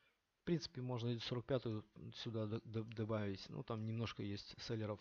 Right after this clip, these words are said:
как раз вот этот диапазон. И дальше у нас пролетели без особого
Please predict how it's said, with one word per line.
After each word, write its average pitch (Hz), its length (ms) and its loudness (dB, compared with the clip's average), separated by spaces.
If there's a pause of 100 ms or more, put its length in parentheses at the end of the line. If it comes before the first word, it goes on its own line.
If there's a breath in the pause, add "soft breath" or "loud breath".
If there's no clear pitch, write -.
(100)
как - 100 -10
раз 101 180 -6
вот 98 100 -10
этот 101 200 -4
диапазон. 98 440 -4 (1120 loud breath)
И 156 360 6
дальше 151 320 10
у 131 40 4
нас 123 200 2
пролетели 123 760 4 (280)
без 120 320 2
особого 110 640 0